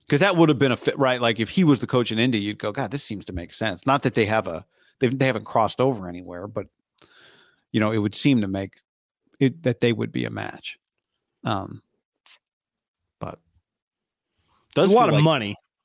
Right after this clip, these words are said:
Speaker 2: It, it is. I mean, if you're one
Speaker 1: Yeah.
Speaker 2: of these teams, I mean, the Saints they have mortgaged these last twelve months to try to win right now, where I think, you know, the Panthers have tried that, backfired. The Colts have tried that, backfired. Easier to kinda take a deep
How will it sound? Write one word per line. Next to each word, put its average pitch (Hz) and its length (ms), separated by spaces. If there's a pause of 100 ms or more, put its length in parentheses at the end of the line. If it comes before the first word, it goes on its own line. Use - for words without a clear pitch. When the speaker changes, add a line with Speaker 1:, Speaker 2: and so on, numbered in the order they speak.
Speaker 2:
It, 175 160
it 165 180
is. 143 260
I 123 100
mean, 123 160
if 117 140
you're 127 160
one 127 80
Speaker 1:
Yeah. 127 180
Speaker 2:
of 110 40
these 107 140
teams, 101 600
I 120 60
mean, 127 120
the 120 80
Saints - 560 (840)
they 143 240
have 127 140
mortgaged 143 520
these 117 160
last 120 280
twelve 117 260
months 123 320
to 107 80
try 127 280
to 113 100
win 104 440
right 104 300
now, 98 320
where 120 180
I 120 60
think, 131 280 (140)
you 123 100
know, 110 80
the 107 80
Panthers 131 420
have 104 100
tried 127 280
that, 123 300
backfired. 113 640
The 117 80
Colts 131 280
have 104 120
tried 127 300
that, 113 240
backfired. 107 680 (460)
Easier 147 300
to 123 100
kinda 127 240
take 123 220
a 120 40
deep 110 260